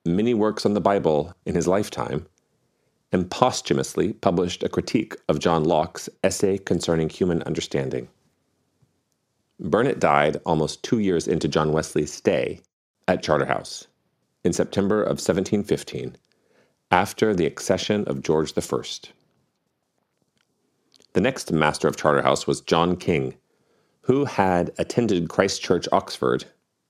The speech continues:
and had been the preacher at Charterhouse before he became master. John King was a pious man who often carried a copy of Thomas à Kempis's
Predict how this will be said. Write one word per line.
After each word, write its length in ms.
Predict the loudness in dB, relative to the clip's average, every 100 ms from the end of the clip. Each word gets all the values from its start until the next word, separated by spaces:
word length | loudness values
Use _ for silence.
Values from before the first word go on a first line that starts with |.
| _ _
and 120 | -4 0
had 300 | 2 2 2
been 160 | 2
the 80 | 0
preacher 560 | 0 0 2 2 2 2
at 160 | -2
Charterhouse 520 | 0 0 2 0 -2 -2
before 500 | -6 -4 0 0 0
he 100 | -2
became 500 | -2 -2 -2 -2 0
master. 520 | 0 0 -6 -8 -10 _ _ _ _ _ _ _ _ _ _
John 260 | -2 2 2
King 280 | 2 2 2
was 140 | 2
a 60 | 0
pious 460 | 0 0 2 0
man 240 | 0 0 0
who 160 | 2
often 300 | 2 2 0
carried 340 | 0 0 0 0
a 40 |
copy 400 | 2 2 2 0
of 120 | 0 -4
Thomas 380 | 0 0 0
à 160 | -4 -2
Kempis's 560 | -2 0 0 0 -2